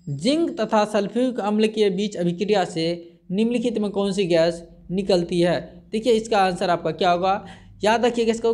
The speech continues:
कोई भी धातु जब अम्ल से अभिक्रिया करती है, अम्ल से, याद कर लीजिएगा इसको, तो हाइड्रोजन गैस निकलती है। इसका अभिक्रिया समीकरण देखिएगा तो जेड एन प्लस एच टू एस ओ फोर तो बनता है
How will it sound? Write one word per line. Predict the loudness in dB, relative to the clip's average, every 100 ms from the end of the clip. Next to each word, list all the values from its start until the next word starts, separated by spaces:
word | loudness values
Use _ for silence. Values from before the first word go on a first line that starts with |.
| -2
कोई | 0 4 6 6
भी | 2 0
धातु | 0 0 -2 -4 -2
जब | 0 0 -2 0
अम्ल | 2 4 2
से | 0 0
अभिक्रिया | 2 2 -2 0 0 0
करती | -2 -4 -2 0
है, | 0 -2 0
अम्ल | 2 4 2
से, | 0 0
याद | 0 0 -2 -2
कर | -4
लीजिएगा | -4 -4 -4 -4
इसको, | -6 -10 -12 -20 -20 _ -12
तो | -2 0 0
हाइड्रोजन | 2 2 4 2 0 -2
गैस | -2 -2 -4
निकलती | -6 -4 -4
है। | -4 -6 -12 _ -12
इसका | -2 2
अभिक्रिया | 2 2 2 2 2
समीकरण | -2 -2 0
देखिएगा | 0 2 2 2
तो | 0 -2 -2 -12 _ -14
जेड | 2 6 6 4
एन | 0 -2 -8 -14 -20 -10 -2
प्लस | 0 2 0 -4 -18 -20 -18 -2
एच | -2 -2 -4
टू | 0 2
एस | 2 2
ओ | -2
फोर | 0 0 0 -2 -6 -18 -6
तो | -2
बनता | 2 2 2 2 4
है | 4 2 -4 -14 -16